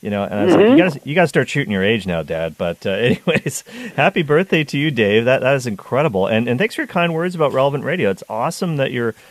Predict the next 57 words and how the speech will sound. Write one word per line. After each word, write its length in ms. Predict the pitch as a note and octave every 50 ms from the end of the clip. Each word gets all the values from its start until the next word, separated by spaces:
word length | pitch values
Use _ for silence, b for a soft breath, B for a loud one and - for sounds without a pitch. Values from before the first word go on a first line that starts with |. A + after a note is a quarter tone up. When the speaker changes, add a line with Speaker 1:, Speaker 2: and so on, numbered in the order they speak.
| B B B B B B B
Speaker 1:
that 100 | B2 A#2+
you're 120 | A2+ A2+
listening, 680 | G#2 G#2 B2 D#3 E3 - F#3 F3+ F#3 F#3+ G3 F#3+ F#3 -
and 520 | B2 A2 G#2+ G#2 G#3 G#3 G#3 G3+ - - -
I, 100 | - B2+
I, 560 | C3+ - - - - - A#2 C3 B2+ - C3 C#3+
I'm 100 | B2+ -
so 260 | - - - G3+ G#3
glad. 300 | E3+ D3+ F3 F#3 C3 G2+
It's, 300 | G2+ G2+ - B2 - - -
it's, 220 | - C#3 - - - _ _
I 100 | - D#3+
love 220 | F3 D#3+ G#3 B3 A#3+
it 80 | - A2+
when, 260 | B2 A2+ G#2+ G2+ - B B B B B B B B B
when 160 | B2 A#2+ A2+
non-Catholics 680 | A2+ A#2 B2+ B2+ B2 - A#2+ A#2+ A#2+ - B2 - -
listen 240 | A#2 A#2 A2+ - A#2
to 100 | G#2 A2
the 80 | F#2+ F#2+
show, 520 | - - - C3 B2 B2 B2 B2+ B2 B2
and 100 | A#2 G2+
if, 180 | G#2+ - - - -
if 120 | A2+ G#2 -
they're 100 | A#2 G#2
able 220 | G#2 G#2+ G2+ G#2+ -
to, 400 | - A2 G2+ G2 G2 G2 F2+ - B B B B B B B B
uh, 60 | B A2
even 140 | B2 D3 D#3+
if 80 | C#3+
they 140 | C3 C3+ C3+
don't 160 | C3+ D3 D3 C3+
agree 200 | A#2 A#2+ C#3+ D#3+
with 120 | D#3+ C3
everything 280 | B2+ B2 B2 B2+ B2+ B2
that 120 | A#2+ A2+
they 140 | - A2 G#2
hear, 260 | G#2+ C#3 E3+ F3+ D#3+
and 160 | B2+ A2+ A2
they, 160 | A2 A2+ B2+ -
they're 200 | - C#3 C3 C3
at 60 | C3
least, 300 | C#3+ E3 F#3+ - - -
hey, 320 | - D#3 F3+ F#3+ B2+ G#2
willing 320 | F#2+ - A2+ B2 C#3 D3 C#3
to 120 | - C3+
listen 420 | B2 C3+ E3 - - F#3+ F3+ F3
and 580 | - - G#2 G#2 G#2 G#2 G#2 G#2+ G#2 G#2+ G#2+ G#2+
checking 320 | - - C3 B2+ - D3
it 80 | C3 B2
out. 260 | B2+ C#3 E3 F3+ - -
And 300 | - G#2+ G#2+ G#2+ G#2 G#2
if 80 | G#2+ -
you're 80 | A#2+ -
finding 260 | - B2 B2+ C#3 C#3
it 60 | -
refreshing, 580 | A2 - - B2 A#2+ A#2+ - D#3 C#3+ C#3+ C3+